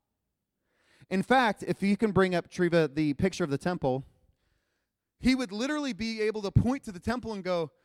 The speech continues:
"There's no one who lives there. There's no God there." And so Demetrius is, he's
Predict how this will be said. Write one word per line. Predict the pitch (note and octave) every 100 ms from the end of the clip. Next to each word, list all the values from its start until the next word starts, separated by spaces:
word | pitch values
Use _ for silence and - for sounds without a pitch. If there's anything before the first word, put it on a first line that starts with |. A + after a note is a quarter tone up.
| _ -
"There's | C4 D#4+ G3
no | A3 C#4+ E4+
one | F4 D#4
who | B3 D4 C4
lives | F4 C4
there. | F#3+ A#3 F3+ G2+ - - _ _ _ _ _ _ _ _ _ _ _
There's | - D4+ C4+
no | A#3+ D#4 E4
God | C4+ D4+ C#4+ A3+
there." | G3 F3+ G2+ _ _ _ _ _ _ _ _ _ _ _ _ _ _ _ _ _ _ _ _ _ _ _ _ _ _ _ _
And | B2+
so | G#3
Demetrius | E3 F#3 A#3 - G3 F#3+ F#3 -
is, | D#3 C#3 -
he's | D#3+ E3 D3 -